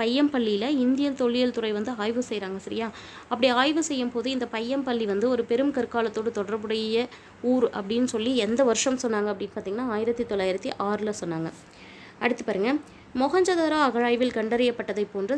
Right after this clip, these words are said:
செம்மணி கற்கள் கண்டறியப்பட்ட இடம், சரியா. மொஹஞ்சதாரோ அகழாய்வின் போது பல்வேறு வகையான செம்மணி கற்கள் வந்து கிடைச்சது. அதே மாதிரியான செம்மணி கற்கள் கண்டறியப்பட்ட இடம் வேறொன்று எது அப்படின்னு பார்த்தோம்னா,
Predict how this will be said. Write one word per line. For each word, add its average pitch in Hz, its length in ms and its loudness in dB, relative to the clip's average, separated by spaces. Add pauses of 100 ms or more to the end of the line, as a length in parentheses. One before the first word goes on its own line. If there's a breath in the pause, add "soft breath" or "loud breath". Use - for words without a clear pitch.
செம்மணி 311 400 4
கற்கள் 254 300 -2
கண்டறியப்பட்ட 208 580 -4
இடம், 175 180 -4 (100)
சரியா. 226 200 -2 (100)
மொஹஞ்சதாரோ 254 600 4
அகழாய்வின் 220 540 0
போது 214 240 0 (260)
பல்வேறு 247 360 4
வகையான 233 340 0
செம்மணி 240 320 0
கற்கள் 220 260 -4
வந்து 233 180 -2
கிடைச்சது. 202 380 -2 (600 loud breath)
அதே 240 160 4 (120)
மாதிரியான 285 440 2
செம்மணி 254 320 0
கற்கள் 233 300 -2 (100)
கண்டறியப்பட்ட 226 540 0
இடம் 220 200 0 (100)
வேறொன்று 208 460 0
எது 202 220 -2
அப்படின்னு 190 260 -2
பார்த்தோம்னா, 196 320 -4